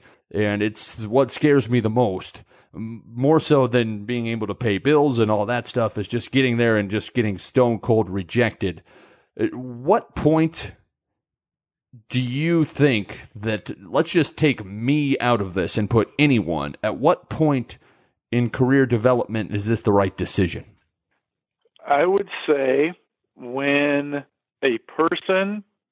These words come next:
Speaker 2: has been in a small market for a long enough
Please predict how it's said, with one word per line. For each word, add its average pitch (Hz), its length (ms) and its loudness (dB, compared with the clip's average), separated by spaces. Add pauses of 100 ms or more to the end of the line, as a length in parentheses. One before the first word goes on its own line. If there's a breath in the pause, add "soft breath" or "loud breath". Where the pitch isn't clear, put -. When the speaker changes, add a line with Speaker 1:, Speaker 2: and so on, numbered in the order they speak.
(260)
Speaker 2:
has 135 300 0 (120)
been 156 400 0
in 123 140 -6
a 113 80 -6 (120)
small 147 280 2
market 143 580 2 (500)
for 139 180 0
a 120 60 0
long 160 300 2
enough 175 240 0